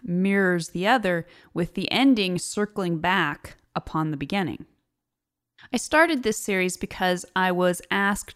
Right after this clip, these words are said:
to elaborate on the link between the inciting event and the climactic moment. And since then, we've also talked about the link between the hook and the resolution,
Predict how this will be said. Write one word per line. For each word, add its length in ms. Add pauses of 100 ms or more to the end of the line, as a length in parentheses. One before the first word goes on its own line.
(100)
to 260
elaborate 800 (420)
on 220
the 100
link 380
between 420
the 160
inciting 540
event 360
and 200
the 60
climactic 640
moment. 400 (560)
And 280
since 300
then, 220
we've 160
also 260
talked 300
about 260
the 100
link 380
between 360
the 80
hook 500 (160)
and 120
the 60
resolution, 840